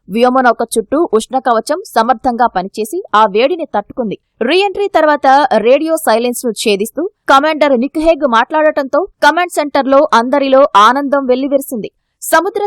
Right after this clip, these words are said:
జలాలకు పద్దెనిమిది వేల అడుగుల ఎత్తులో ఉండగా వ్యోమనౌకలోని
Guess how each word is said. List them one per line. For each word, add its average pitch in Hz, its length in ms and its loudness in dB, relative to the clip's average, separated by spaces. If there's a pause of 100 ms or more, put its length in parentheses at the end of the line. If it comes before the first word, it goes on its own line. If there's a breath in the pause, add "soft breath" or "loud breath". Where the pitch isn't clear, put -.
జలాలకు 320 420 2 (120)
పద్దెనిమిది 269 420 0
వేల 277 240 4
అడుగుల 233 260 -2 (140)
ఎత్తులో 226 320 -2
ఉండగా 175 260 -4 (320)
వ్యోమనౌకలోని 330 800 0